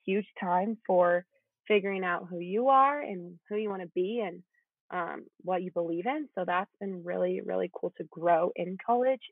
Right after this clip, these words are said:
and in faith. Um, also what it's like to follow the Lord in a sorority, um, being around just so many different, um, people. It's so cool to just find others that believe in the same thing as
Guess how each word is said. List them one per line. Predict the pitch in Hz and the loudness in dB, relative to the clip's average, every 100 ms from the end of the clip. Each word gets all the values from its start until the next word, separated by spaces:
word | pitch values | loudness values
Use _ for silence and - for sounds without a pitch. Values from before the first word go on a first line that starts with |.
| - | -10
and | 180 | -10
in | 180 190 - | -8 -10 -4
faith. | - 165 240 - _ _ _ - - | 2 2 2 -6 _ _ _ -20 -2
Um, | 214 202 202 202 - | 4 6 4 2 2
also | 196 - 254 247 | 2 6 8 8
what | 214 202 | 6 2
it's | 208 | 2
like | 196 190 | -2 -2
to | - | -4
follow | 190 175 175 | 0 4 4
the | 190 | 2
Lord | 180 175 180 | -2 -2 -2
in | 196 | -6
a | 190 | -6
sorority, | 185 165 165 170 220 294 320 _ - _ _ | -6 -2 0 0 2 0 -2 _ -20 _ _
um, | 190 185 175 - - | 0 2 0 -4 -4
being | - 190 | 0 0
around | 185 175 175 196 - | 0 -2 -2 -4 -6
just | - 185 _ | -8 -8 _
so | 180 | -4
many | 175 190 185 180 - | -2 0 -2 -4 -2
different, | 180 - 185 180 175 - _ _ _ _ _ _ - | -2 -2 -2 0 -2 -6 _ _ _ _ _ _ -8
um, | 180 - - - | -6 -6 -8 -10
people. | - 208 208 175 | -4 0 4 4
It's | 185 _ | 2 _
so | 185 180 180 | 4 4 4
cool | - 165 175 - | 0 2 2 0
to | 180 | -6
just | 165 180 180 _ _ _ _ _ | -2 -4 -4 _ _ _ _ _
find | 170 170 170 170 - | -4 -2 -2 -4 -4
others | 170 160 170 208 214 _ | -4 2 2 2 -2 _
that | 180 170 - _ _ _ _ | 0 0 -4 _ _ _ _
believe | 196 180 185 | 2 2 2
in | 190 | -2
the | 196 | -4
same | 180 180 | -4 -6
thing | 185 175 | -6 -6
as | 180 | -8